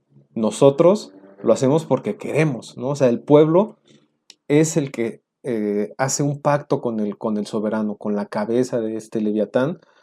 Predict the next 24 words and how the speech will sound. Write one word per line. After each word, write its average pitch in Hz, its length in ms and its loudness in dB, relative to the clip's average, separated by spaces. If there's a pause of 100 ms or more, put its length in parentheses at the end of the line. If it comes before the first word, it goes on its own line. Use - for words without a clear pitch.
(120)
a - 140 -12
cambio 131 340 2
de 113 160 -2
que 110 160 -4
les 107 220 -4
brinde 123 340 -2
protección 110 640 -6
y 110 60 -6
seguridad. 110 640 -4 (540)
Entonces, 160 640 2 (100)
eh, 123 640 0 (840)
como 131 220 0
tú 143 80 0
le 147 120 2
dices, 143 400 -2
en 113 200 -4
el 107 120 -4
papel, 131 380 0
a 147 60 2
lo 113 80 -2
mejor, 104 400 -8 (680)
yo 175 360 6
soy, 165 560 2
este, 101 800 -6